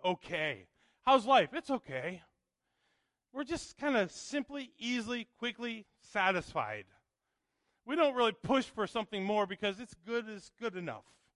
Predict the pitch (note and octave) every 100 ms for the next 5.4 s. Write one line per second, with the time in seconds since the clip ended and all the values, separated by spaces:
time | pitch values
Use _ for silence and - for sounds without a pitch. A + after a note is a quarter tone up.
0 | _ _ _ _ _ _ _ _ _ _
1 | _ G3 G3+ B3 D4+ A#3+ A3+ A3+ - A#3
2 | G#3+ G3 - G#3+ - F#3+ F#3 E3+ - D3+
3 | _ E3+ E3+ - A3 - F#3+ E3 E3+ C#3
4 | D#3+ D#3+ E3+ F#3+ F3 C#3 - D#3+ - C#3
5 | A2+ A2 F#2+